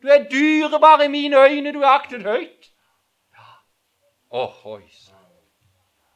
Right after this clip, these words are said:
Tenk at jeg har fått Den hellige ånd i mitt hjerte, og Den hellige ånd vitner, og Den hellige ånd skal være der og vitne. Jeg skulle ønske også det, at dere er ferdigst i det daglige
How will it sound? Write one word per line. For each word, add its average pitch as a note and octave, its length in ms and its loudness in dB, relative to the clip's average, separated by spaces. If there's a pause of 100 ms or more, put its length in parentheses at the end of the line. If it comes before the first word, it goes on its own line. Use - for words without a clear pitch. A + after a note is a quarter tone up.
(640)
Tenk E3 440 -8
at E3 140 -6
jeg E3 100 -4
har D#3+ 160 -4
fått - 360 -12
Den D3+ 160 -12
hellige D#3+ 640 -10 (100)
ånd C#3 340 -8 (600)
i C#3+ 140 -14
mitt D3+ 180 -14
hjerte, C#3+ 560 -10 (920)
og D3 180 -6
Den D#3 140 -10
hellige D#3 640 -10
ånd C#3+ 340 -8
vitner, C3+ 540 -16 (380)
og B2+ 120 -8
Den D3 140 -10
hellige D#3 600 -10
ånd D3 240 -8
skal C#3+ 300 -4
være C#3 320 -6
der C#3+ 140 -8
og C3+ 200 -8
vitne. C#3 280 -12
Jeg C#3 100 -8
skulle D3 280 -6
ønske C#3+ 340 -10
også C#3+ 280 -8
det, C#3 360 -6 (320)
at C#3 240 -2
dere D3 340 -6
er C#3 60 -4
ferdigst C#3+ 720 -6
i C#3+ 80 -10
det C#3+ 200 -14
daglige C3+ 760 -4